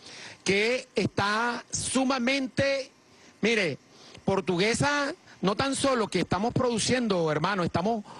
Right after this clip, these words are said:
confeccionando los productos, se siguen construyendo plantas en Portuguesa para seguir, eh, manufacturando los alimentos del país. De verdad que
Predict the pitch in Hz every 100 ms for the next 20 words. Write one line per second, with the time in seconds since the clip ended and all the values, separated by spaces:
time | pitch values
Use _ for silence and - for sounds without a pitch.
0 | - - 220 254 247 196 208 - 196 190
1 | 202 240 240 - 180 175 240 - 247 220
2 | - - - - - 135 170 185 247 -
3 | 247 226 - 190 170 180 202 202 - 196
4 | 214 190 175 220 214 190 - - - -
5 | 170 151 165 156 147 156 214 208 240 247
6 | - - - - 180 196 220 247 262 -
7 | - - - 180 165 196 226 269 - -
8 | - - 185 190 196 190 196 - 185 -
9 | 180 269 240 208 175 175 170 165 - 196
10 | 196 160 147 131 107 - - - - 180
11 | 185 190 196 277 269